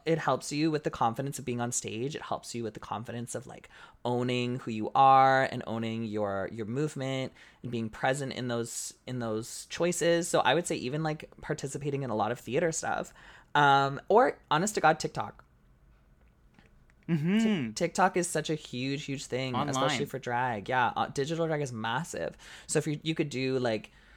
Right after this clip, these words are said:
Speaker 1: cute lip sync videos, you could practice your makeup, you could do transformations, you could do,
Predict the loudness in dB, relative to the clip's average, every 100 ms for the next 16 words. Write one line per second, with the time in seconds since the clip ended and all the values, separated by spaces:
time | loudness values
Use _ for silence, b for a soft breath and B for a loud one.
0 | b b -10 -4 -2 0 0 0 -4 -4
1 | -2 0 2 0 -2 -8 -2 -2 -2 -6
2 | -2 -2 -2 -4 -6 -8 -8 -8 -8 -10
3 | -8 -6 -4 -4 -6 -6 -8 -6 -6 -6